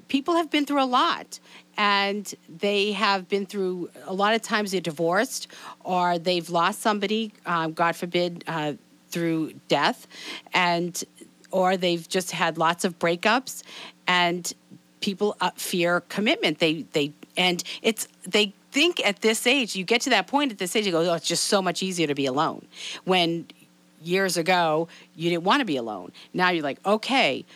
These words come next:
I just wanna be alone. Be-, it's easier. I don't wanna deal with anybody's, you know, baloney." Instead, uh,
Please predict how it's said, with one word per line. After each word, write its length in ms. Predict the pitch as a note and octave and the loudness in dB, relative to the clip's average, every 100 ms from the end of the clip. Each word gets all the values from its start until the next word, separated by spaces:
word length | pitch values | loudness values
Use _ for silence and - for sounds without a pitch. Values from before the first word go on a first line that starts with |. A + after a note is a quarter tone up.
| - | -6
I 120 | - | -4
just 120 | E3+ D#3+ | -2 -2
wanna 140 | C#3 | -2
be 80 | C#3 | 2
alone. 320 | G3+ A3+ - - - - - | 2 2 -2 -18 -20 -20 -6
Be-, 140 | D4+ - _ - | -6 -6 _ -8
it's 200 | D3 - | -8 -4
easier. 380 | G#3+ A3 G3 F3+ | -2 -2 0 0
I 40 | |
don't 120 | E3+ D#3+ | 2 2
wanna 160 | D3+ | 0
deal 380 | C#3 F3+ G3+ A3 | -2 0 2 2
with 240 | F3+ D#3+ - | 2 -2 -2
anybody's, 720 | D3+ D3 D3 C#3 C#3 C#3+ - - - | -2 0 0 0 -2 -4 -12 -18 -12
you 140 | - D3 | -6 -4
know, 180 | B2+ B2+ - - | -4 -6 -12 -4
baloney." 500 | F#3 B3 E3+ D#2+ - - - - - - _ _ | 0 2 0 -4 -10 -20 -18 -18 -20 -20 _ _
Instead, 560 | E3 E3 - A#3+ A#3+ A3 - | -4 -2 2 4 4 0 -2
uh, 180 | F3+ | -2